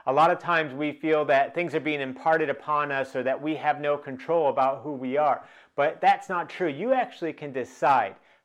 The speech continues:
who it is that you want to be. And you don't need to wait five or ten years for that version of you to show up in the world. You get to decide who you want to be right now. And I highly recommend you make that decision about who you want to be in three critical areas. One is the health front,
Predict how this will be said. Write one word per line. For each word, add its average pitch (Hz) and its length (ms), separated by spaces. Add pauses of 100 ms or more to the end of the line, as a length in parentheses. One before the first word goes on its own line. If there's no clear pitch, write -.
who 196 140
it 185 80
is 147 200
that 131 140
you 131 140
want 123 200
to 113 40
be. 107 260 (240)
And 147 160
you 175 80
don't 190 220
need 180 240
to 151 100
wait 143 320
five 175 320
or 165 60
ten 170 300
years 156 240
for 147 160
that 135 240
version 143 320
of 127 100
you 127 220
to 123 180
show 151 320
up 147 160
in 135 80
the 123 80
world. 113 220 (200)
You 160 120
get 185 180
to - 80
decide 143 400
who 147 160
you 214 140
want 165 160
to 143 40
be 131 260 (200)
right 127 420
now. 113 300 (140)
And 151 100
I 156 60
highly 185 340
recommend 156 480
you 143 100
make 156 280
that 160 160
decision 127 440 (200)
about 139 340
who 170 60
you 190 160
want 165 160
to 147 80
be 127 260 (180)
in 151 160
three 156 320
critical 147 440
areas. 117 500 (240)
One 147 180
is 156 140
the 139 100
health 151 380
front, 202 300